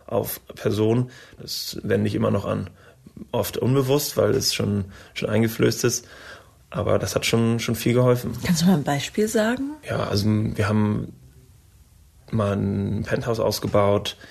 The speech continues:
Speaker 1: Da wollte der Kunde ein bisschen einen klassischen Stil, würde ich jetzt mal sagen. Also es war alles so ein bisschen Hamburger Altbaustil. Da haben wir,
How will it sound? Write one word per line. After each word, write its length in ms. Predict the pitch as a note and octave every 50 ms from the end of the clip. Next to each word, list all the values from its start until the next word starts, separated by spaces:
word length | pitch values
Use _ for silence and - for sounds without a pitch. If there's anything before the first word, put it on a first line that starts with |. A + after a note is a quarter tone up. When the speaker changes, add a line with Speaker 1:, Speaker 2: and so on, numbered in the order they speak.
| - - - - - - - -
Speaker 1:
Da 180 | - G2+ G2
wollte 220 | G2+ G#2 G#2 A2 G2
der 100 | G2 F#2
Kunde 300 | - - - G2 G2 G2
ein 80 | G2
bisschen 720 | F#2+ G2 - - - - G2+ F#2+ G2 G2 G2 F#2+ F#2+ G2 G2 F#2 - - - - - - - - - -
einen 100 | A#2 -
klassischen 420 | - - G#2 - - - - G2+
Stil, 380 | - - - - - - - - -
würde 120 | - - -
ich 60 | G#2
jetzt 120 | F#2+ -
mal 80 | - G2
sagen. 280 | G2 - - - - -
Also 120 | - A#2+
es 140 | A#2+ - -
war 80 | - -
alles 180 | G2+ G2+ - -
so 60 | -
ein 40 | G#2
bisschen 280 | G#2 - A2 A2 G2+ G2
Hamburger 360 | A2 G#2+ G#2 G#2 G2+ G2+ -
Altbaustil. 920 | C3 C3+ - - A#2+ A#2+ A2+ A2+ - - - A2+ A2+ A2 A2 A2+ A2+ A2+ - - - - - - - - - -
Da 120 | - G#2
haben 140 | G#2 G#2 G2
wir, 440 | G2+ G2+ G2+ G2+ G2+ G#2 G2+ -